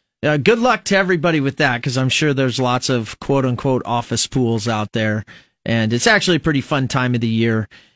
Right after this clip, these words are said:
and, uh, <laughs> just enjoy it. The other thing is,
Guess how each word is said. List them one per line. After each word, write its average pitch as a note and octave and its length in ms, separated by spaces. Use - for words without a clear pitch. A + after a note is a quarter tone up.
and, A2 400
uh, B2 160
<laughs> - 580
just - 300
enjoy C3+ 420
it. A2 80
The G3+ 120
other D4+ 200
thing F#3+ 260
is, C#3+ 440